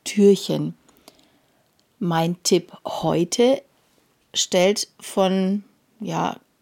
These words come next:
stehenden Motiven Reflexionen her. Gibt einen schönen Effekt, ist nicht so ganz alltäglich und manchmal auch nicht so ganz logisch nachvollziehbar.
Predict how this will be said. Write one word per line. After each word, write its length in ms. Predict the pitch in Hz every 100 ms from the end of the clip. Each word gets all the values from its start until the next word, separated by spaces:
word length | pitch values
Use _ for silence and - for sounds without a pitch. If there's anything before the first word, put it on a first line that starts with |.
| _
stehenden 540 | - - 196 214 214
Motiven 720 | 202 185 - 190 208 233 226 - -
Reflexionen 840 | 185 180 202 196 - 208 214 240
her. 320 | 202 185 165 - _ _ _ _ _
Gibt 300 | - - -
einen 220 | 233 214 -
schönen 420 | 202 214 208 196
Effekt, 640 | - 180 - 247 294 - - _ _ _ _ _ _ _ _ _ _ _
ist 260 | 208 214 -
nicht 240 | 214 220
so 140 | - 202
ganz 340 | 175 208 240
alltäglich 760 | - 185 185 - 190 226 262 -
und 240 | 285 277 -
manchmal 560 | 165 165 175 220 220
auch 120 | 226
nicht 180 | 226 240
so 80 | 240
ganz 240 | 233 226
logisch 300 | 220 220 233
nachvollziehbar. 840 | 226 262 - 277 240 - 185 175